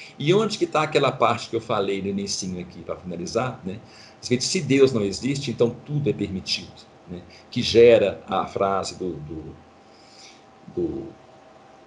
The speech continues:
né, no Bonitinho Mas Ordinária, né, que será no assunto da próxima aula, né, que é todo mineiro,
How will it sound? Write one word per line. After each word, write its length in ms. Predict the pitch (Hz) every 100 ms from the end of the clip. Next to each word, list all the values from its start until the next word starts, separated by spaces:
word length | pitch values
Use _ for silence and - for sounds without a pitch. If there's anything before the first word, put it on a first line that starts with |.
| - - -
né, 220 | 95 85
no 260 | 82 90 82
Bonitinho 440 | 80 117 117 113 113
Mas 120 | 98
Ordinária, 600 | 95 92 107 117 90 80 78
né, 120 | 92
que 80 | 82
será 220 | - 98
no 100 | 90 90
assunto 260 | 92 107
da 100 | 92
próxima 340 | - 85 - 90
aula, 360 | 104 107 85 82
né, 140 | 85 80 - - - - - -
que 400 | - 113 110 110
é 160 | 104
todo 280 | 101 139 135
mineiro, 520 | 120 110 113 110 92